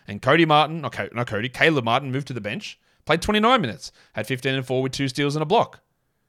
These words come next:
But he didn't beat the Grizzlies at home with basically a healthy team, just no Jaquez. That's shithouse.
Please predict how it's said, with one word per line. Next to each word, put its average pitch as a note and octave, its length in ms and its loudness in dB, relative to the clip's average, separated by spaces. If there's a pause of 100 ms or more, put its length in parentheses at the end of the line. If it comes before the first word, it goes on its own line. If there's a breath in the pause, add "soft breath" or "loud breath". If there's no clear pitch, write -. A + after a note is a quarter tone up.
(280)
But F#3 100 -8
he G#3 60 2
didn't C4+ 160 4
beat B3+ 160 2
the G#3 80 -2
Grizzlies G3+ 560 2 (640)
at G3+ 160 8
home G#3 360 4 (960)
with A2 200 -8
basically G3+ 460 2
a F#3 40 6
healthy F#3 320 2
team, F3+ 300 0
just C#3 180 -6
no D3+ 200 2
Jaquez. D#3+ 500 -4 (680)
That's G#3 220 2
shithouse. - 560 0